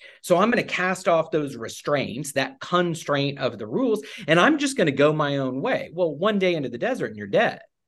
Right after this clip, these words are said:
So the point is, is that the ability for this leader to cast a vision, when you talk about protecting them,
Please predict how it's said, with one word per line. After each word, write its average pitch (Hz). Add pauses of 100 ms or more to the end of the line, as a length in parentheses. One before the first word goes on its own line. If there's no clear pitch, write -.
(1500)
So 165
the 156
point 233
is, 120
is 117
that 127
the 131
ability 185
for 156
this 135
leader 120
to -
cast 131
a 110
vision, 101
when 101
you 143
talk 147
about 123
protecting 165
them, 202